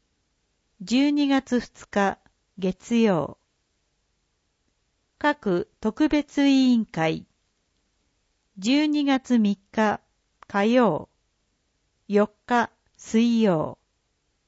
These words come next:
議会運営委員会、十二月五日木曜。定例会のスケジュールは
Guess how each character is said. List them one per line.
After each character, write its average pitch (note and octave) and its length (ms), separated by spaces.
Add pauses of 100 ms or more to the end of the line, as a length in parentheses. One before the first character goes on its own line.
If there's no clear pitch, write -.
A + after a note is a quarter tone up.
(1200)
議 C#4+ 160
会 F3 520 (220)
運 C#4 300
営 C#4 260
委 B3 260
員 A3+ 140
会、 D#3+ 380 (920)
十 C4 320
二 D4 160
月 C4 320
五 - 320
日 G#3 320 (320)
木 G3 380
曜。 G#3 440 (1700)
定 D#4+ 220
例 D#4+ 200
会 G#3 300
の F3 160
ス - 140
ケ D4 200
ジ A3 160
ュ G#3 120
ー E3 160
ル D3+ 40
は D#3 260